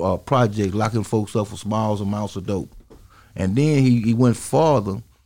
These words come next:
in ninety-six and come up with the, uh, uh, uh, the A E D P A, which is the Anti-Effective Terrorism Death Penalty Act, right? That give, that gives you one year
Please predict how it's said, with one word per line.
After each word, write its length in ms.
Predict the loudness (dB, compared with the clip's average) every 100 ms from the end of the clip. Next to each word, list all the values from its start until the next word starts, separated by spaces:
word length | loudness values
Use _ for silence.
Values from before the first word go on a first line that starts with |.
| _ 0
in 200 | 2 4
ninety-six 800 | 4 4 0 -2 0 0 -2 -14 _ _ _ _ _ _ _ _ _ _ _
and 180 | -2 0
come 220 | 4 4
up 120 | 4
with 160 | 4 2
the, 80 | -2 -8 -2
uh, 60 | 0
uh, 640 | 2 0 0 0 0 -2 -6
uh, 40 | -12 -20 -12
the 80 | -6 2
A 80 | 2
E 200 | 4 4
D 200 | 4 0
P 280 | 2 0 2
A, 340 | 2 0 -6 -16 _ _ _ _
which 240 | -2 -2
is 100 | -2
the 120 | -2 0
Anti-Effective 840 | 2 2 0 0 0 -2 -2 -4
Terrorism 560 | 0 2 4 2 0 0
Death 280 | 2 2 2
Penalty 420 | 0 0 -2 -4
Act, 200 | -4 -4
right? 340 | -4 -2 -4 -6 _ _ _ _
That 300 | 2 4 4
give, 360 | 4 4 6 4
that 200 | 2 0
gives 260 | 2 2 2
you 100 | 2
one 320 | 4 4 4
year 380 | 4 4 4